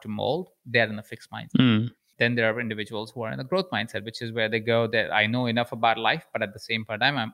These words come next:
Speaker 1: open to knowing or learning more things. And I don't know everything, but I know enough things. That's a growth mindset, somebody who's wanting to look at life differently. And that's really the difference that you wanna think about. So you wanna ask yourself,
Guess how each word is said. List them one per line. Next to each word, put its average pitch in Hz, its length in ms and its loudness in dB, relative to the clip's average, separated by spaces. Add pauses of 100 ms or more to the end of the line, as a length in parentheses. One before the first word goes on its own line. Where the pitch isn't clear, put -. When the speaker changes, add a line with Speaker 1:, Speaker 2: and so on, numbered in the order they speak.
Speaker 1:
open 120 380 -2
to 110 120 -10
knowing 107 520 2 (380)
or 113 100 4
learning 110 500 4
more 104 400 -2
things. - 260 -4 (220)
And 104 340 -2
I 110 140 -4
don't 117 260 2
know 117 80 -4
everything, 110 680 -2
but 113 140 -2
I 101 60 6
know 101 160 -6
enough 101 360 -8
things. - 380 -16 (340)
That's 117 200 4
a 120 60 -2
growth 110 320 -2 (360)
mindset, 107 380 -4 (460)
somebody 113 300 2
who's 110 280 -4
wanting 113 480 -2
to 107 320 -6 (100)
look 110 260 0
at 107 160 -2
life 104 200 -2 (100)
differently. - 440 -12
And 120 120 -2
that's 135 220 -2
really 120 180 -2
the 110 80 -8
difference 113 460 -8
that 113 240 -6
you 117 80 -10
wanna 117 300 -6
think 123 180 -4
about. 107 320 -6 (220)
So 147 100 4
you 139 200 6
wanna 160 160 4
ask 143 220 2
yourself, 120 440 0